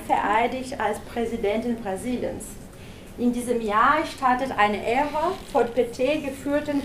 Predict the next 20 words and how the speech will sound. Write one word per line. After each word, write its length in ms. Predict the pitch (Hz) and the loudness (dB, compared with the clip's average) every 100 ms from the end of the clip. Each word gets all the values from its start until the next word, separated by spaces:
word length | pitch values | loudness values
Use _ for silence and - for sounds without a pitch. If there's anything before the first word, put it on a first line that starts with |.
| - | 0
Koalitionsregierungen. 1400 | 247 233 226 - 240 294 302 349 339 294 311 320 320 339 339 - - - - - - - | 2 0 -2 0 2 2 0 -4 -4 -4 -2 0 0 0 -2 -10 -14 -14 -12 -14 -14 -6
Koalitionsregierung, 640 | - 254 247 254 247 214 202 | 0 2 2 2 2 0 0
diese, 240 | 220 254 254 - - | -2 -2 -4 -6 -8
dieses 280 | 226 208 202 | -6 -6 0
Wort 320 | 202 202 202 | 2 2 0
Koalitionsregierung 840 | - 196 196 254 226 214 190 180 185 | -4 -4 -2 -2 -2 -4 -6 -6 -6
ist 100 | 190 | -6
auch 200 | 175 185 - | -6 -8 -8
ganz 200 | 196 185 | -6 -6
wichtig. 340 | 175 - 170 175 - - - - - - - | -8 -10 -10 -10 -12 -14 -14 -14 -14 -14 -8
Lula 380 | 233 277 311 311 | -2 4 6 6
wird 200 | 285 277 | 4 2
zweimal 460 | 285 240 233 226 220 | 4 6 6 4 2
als 140 | 220 | 2
Präsident 680 | - - 214 202 208 269 320 | -2 -2 -2 0 0 2 0
gewählt 600 | 339 311 294 294 302 294 214 | 0 0 4 6 8 6 2
und 160 | 240 240 | 0 0
setzt 300 | 240 233 - | 0 0 -2
sich 200 | 247 - | -8 -4
zweitausendelf 920 | 233 226 226 208 196 - 233 269 | -2 2 2 0 -2 2 4 4